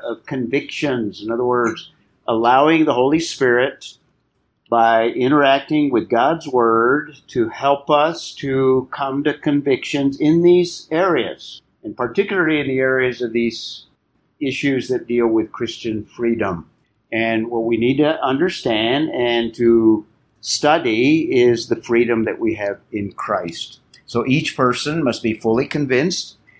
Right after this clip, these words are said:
And if you're not quite there, but you have this conviction, then the strong, the way he defines them here, are to give the so-called weak room to grow. And the weak should not say, "Well, I can't eat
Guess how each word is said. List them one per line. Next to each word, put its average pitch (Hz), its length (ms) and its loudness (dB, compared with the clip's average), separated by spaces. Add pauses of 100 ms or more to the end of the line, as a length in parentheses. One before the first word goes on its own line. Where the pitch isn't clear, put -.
(120)
And 110 100 0
if 110 60 0
you're 117 120 4
not 147 260 2
quite 151 320 2
there, 143 400 4
but 123 400 0
you 113 200 0
have 123 400 2
this 120 320 2
conviction, 131 1120 2
then 120 380 0
the 113 100 0
strong, 160 840 4
the 123 80 -2
way 120 200 2
he 120 120 -2
defines 117 500 -2
them 104 200 0
here, 139 580 2 (500)
are 120 240 0
to 135 100 0
give 135 540 4
the 143 420 4
so-called 120 720 0
weak 135 420 4 (400)
room 143 380 4
to 147 100 2
grow. 110 640 2 (400)
And 123 160 -2
the 131 80 4
weak 170 460 6
should 147 220 -2
not 143 200 0
say, 165 260 2
"Well, 208 460 2
I 151 160 0
can't 190 480 2
eat 214 220 0